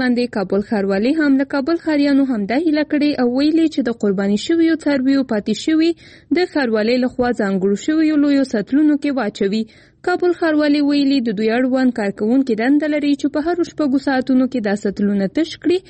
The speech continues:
او د بیا استفادې وړ یې وګرځوي. د یادونې ده چې سعودي عربستان پنجشنبه د غبرګولي پنځلسمه عرفه او شپاړسمه د لوی یا قرباني اختر لومړۍ ورځ اعلان کړې،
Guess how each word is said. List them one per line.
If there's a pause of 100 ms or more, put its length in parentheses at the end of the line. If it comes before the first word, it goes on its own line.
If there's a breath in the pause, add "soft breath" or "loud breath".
(280 loud breath)
او
د
بیا
استفادې
وړ
یې
وګرځوي. (500 soft breath)
د
یادونې
ده (100)
چې (100)
سعودي
عربستان
پنجشنبه (120)
د
غبرګولي
پنځلسمه
عرفه (380 soft breath)
او (120)
شپاړسمه (140)
د
لوی
یا
قرباني
اختر
لومړۍ
ورځ
اعلان
کړې،